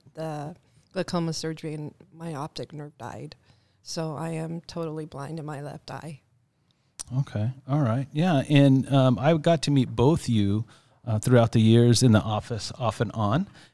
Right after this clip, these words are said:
Speaker 2: and even did some, um, training with, with, uh, one of you for, for, uh,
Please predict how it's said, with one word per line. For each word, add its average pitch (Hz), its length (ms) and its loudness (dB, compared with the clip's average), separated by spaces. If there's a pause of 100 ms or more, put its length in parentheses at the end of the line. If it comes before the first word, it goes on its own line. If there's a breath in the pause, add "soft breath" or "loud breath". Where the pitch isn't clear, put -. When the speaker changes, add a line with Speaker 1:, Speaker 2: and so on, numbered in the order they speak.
(120)
Speaker 2:
and 110 180 0
even 113 320 4
did 110 220 4
some, 110 320 0
um, 98 420 -4 (100)
training 156 520 2 (240)
with, 107 320 -2 (120)
with, 110 240 -6
uh, 104 260 -4 (120)
one 156 220 2
of 101 100 2
you 104 220 0 (100)
for, 107 340 0
for, - 320 -2
uh, - 240 -8